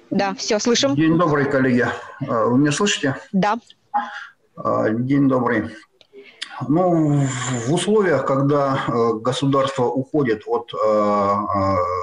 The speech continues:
Speaker 2: прямого, э, управления, э, в системе профессионального об-,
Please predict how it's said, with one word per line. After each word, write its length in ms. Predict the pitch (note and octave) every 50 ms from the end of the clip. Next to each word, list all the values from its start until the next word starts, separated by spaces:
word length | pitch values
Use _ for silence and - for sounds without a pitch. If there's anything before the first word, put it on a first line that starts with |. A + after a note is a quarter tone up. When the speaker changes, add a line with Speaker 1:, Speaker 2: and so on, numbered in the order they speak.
| F#2 F#2 -
Speaker 2:
прямого, 680 | - A#2+ B2 B2 C3 C3+ B2+ A#2+ A#2 A2+ G#2+ G#2 G#2+ - _ - - - - - - - - - _ -
э, 40 | A2
управления, 1200 | G#2+ G#2 G2+ G2 - - - B2 A#2 B2 B2 B2 C3 C3+ C3+ C3 A#2+ A#2 A2 G2 F#2 F2+ F2+ F2 F2 -
э, 60 | G2+
в 180 | G#2+ G#2+ G#2
системе 480 | G#2 - C3 B2+ - - C#3 B2+ B2 A#2
профессионального 1300 | G2+ - - B2+ A2 - - - B2+ B2 B2 B2 A#2 A#2 A2+ A2 A2 G#2+ G#2+ G#2+ G#2+ G#2 G2 G2 - - - - -
об-, 220 | A#2 A2+ A2 A2+